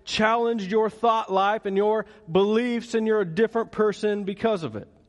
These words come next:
But even if you're not ready to admit that, that's okay. The secular world has picked up on this idea about the power of thought.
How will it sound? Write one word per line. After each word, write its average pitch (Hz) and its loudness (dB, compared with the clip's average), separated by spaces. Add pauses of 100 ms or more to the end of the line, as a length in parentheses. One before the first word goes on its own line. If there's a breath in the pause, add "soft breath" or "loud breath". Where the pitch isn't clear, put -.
(680)
But 143 0
even 190 0
if 185 -2
you're 175 -2
not 175 2
ready 196 0
to 196 -4
admit 185 -2
that, 214 2
that's 190 -4
okay. 196 -2
The 185 -2 (260 loud breath)
secular 233 0
world 226 0
has 214 0
picked 240 0
up 226 0
on 202 0
this 220 0
idea 202 0
about 208 0
the - -6
power 214 0
of 202 -8
thought. 190 0